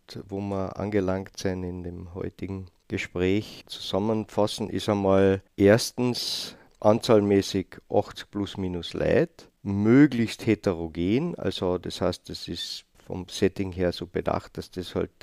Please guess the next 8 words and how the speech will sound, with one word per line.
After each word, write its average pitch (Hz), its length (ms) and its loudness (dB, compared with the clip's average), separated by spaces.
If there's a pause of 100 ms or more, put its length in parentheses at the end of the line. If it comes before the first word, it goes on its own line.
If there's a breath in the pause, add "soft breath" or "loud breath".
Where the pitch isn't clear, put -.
einen 92 180 -12
Zufluss - 480 -8
hat 90 180 -4
von 90 240 -4
allen 90 300 -2
möglichen 90 600 -4
verschiedensten 87 920 -8
Stellen. 117 480 0